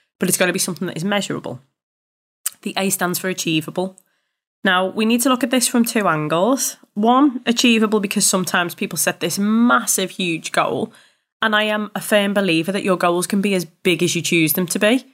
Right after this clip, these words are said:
but you've got to reverse engineer and break it down into smaller goals. So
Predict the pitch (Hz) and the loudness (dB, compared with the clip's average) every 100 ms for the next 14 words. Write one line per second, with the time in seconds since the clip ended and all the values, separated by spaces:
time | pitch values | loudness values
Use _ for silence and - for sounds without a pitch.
0 | _ _ _ - 190 185 190 180 175 165 | _ _ _ -4 2 2 2 2 2 2
1 | 170 160 175 165 165 156 160 170 165 160 | 2 2 -2 -2 0 0 0 0 0 0
2 | 170 160 160 170 190 - 190 175 170 170 | 0 0 0 -2 -4 -2 0 0 0 0
3 | 160 165 226 254 - _ _ _ _ _ | 2 2 0 0 -6 _ _ _ _ _
4 | _ - - 185 170 170 | _ -8 0 2 2 -2